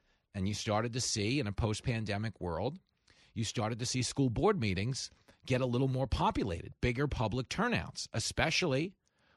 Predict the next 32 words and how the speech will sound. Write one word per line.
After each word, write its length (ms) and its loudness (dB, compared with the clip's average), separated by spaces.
when 160 2
they 100 4
started 380 4
implementing, 840 2
you 140 0
know, 340 4
transgender 720 4
restroom 480 4
access 460 2
for 120 0
biological 720 4
men 200 2
in 140 2
women's 360 2
rooms. 400 -12
Okay, 280 2
don't 200 2
ever 160 2
forget 380 2
this 140 0
government 380 4
did 180 6
this 200 2
to 140 0
us. 100 -6
Down 260 4
in 60 0
Loudoun, 500 4
in 180 2
Loudoun, 400 6
in 140 2
Virginia, 560 2